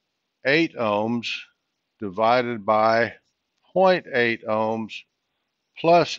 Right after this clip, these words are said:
eight ohms gives us approximately one hundred and nine volts. So by connecting this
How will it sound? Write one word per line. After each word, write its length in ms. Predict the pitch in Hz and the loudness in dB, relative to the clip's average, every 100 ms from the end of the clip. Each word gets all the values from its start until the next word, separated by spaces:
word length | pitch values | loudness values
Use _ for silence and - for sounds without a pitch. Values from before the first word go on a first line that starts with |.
| - | -2
eight 280 | 120 120 - | 0 2 0
ohms 680 | 110 110 110 113 107 - - - _ _ _ _ _ _ _ _ _ _ _ _ _ | -2 0 0 -2 -6 -10 -14 -16 _ _ _ _ _ _ _ _ _ _ _ _ _
gives 320 | 120 123 98 117 | -2 -2 0 2
us 600 | 123 123 - - - - _ _ | 4 4 0 -10 -14 -20 _ _
approximately 1120 | 107 - - 147 156 147 - 127 117 113 117 117 | -6 -6 0 4 6 4 -2 -6 -4 -4 -2 -2
one 360 | 110 113 120 | -2 0 -2
hundred 520 | 104 113 113 113 113 - | -4 -6 -4 -4 -8 -6
and 400 | 113 110 110 104 | -8 -6 -6 -2
nine 460 | 107 107 107 107 | 0 0 -2 -6
volts. 640 | 101 113 - _ - - - _ _ _ _ _ _ _ _ _ _ _ _ _ _ _ _ _ _ _ - _ - - _ _ | -4 -4 -4 _ -20 -20 -20 _ _ _ _ _ _ _ _ _ _ _ _ _ _ _ _ _ _ _ -20 _ -20 -20 _ _
So 140 | 143 | -4
by 220 | 127 131 123 | 2 4 2
connecting 760 | - 123 151 180 - 151 135 | -2 0 2 2 0 -2 0
this 480 | 131 143 - - - | 4 2 2 -8 -12